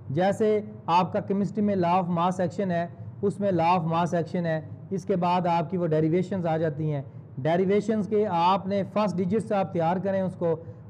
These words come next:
उसके बाद वो खुद ही mathematically तरीके से derivation हल होती चली जाती है। अगर आप उसकी derivation में दो या तीन points को फिंगर टिप्स पर ले आएँ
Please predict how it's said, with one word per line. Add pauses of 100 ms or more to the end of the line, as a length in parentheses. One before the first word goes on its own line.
उसके
बाद
वो
खुद
ही
mathematically
तरीके
से
derivation
हल
होती
चली
जाती
है। (340)
अगर
आप
उसकी
derivation
में
दो
या (100)
तीन
points
को (380)
फिंगर
टिप्स
पर
ले
आएँ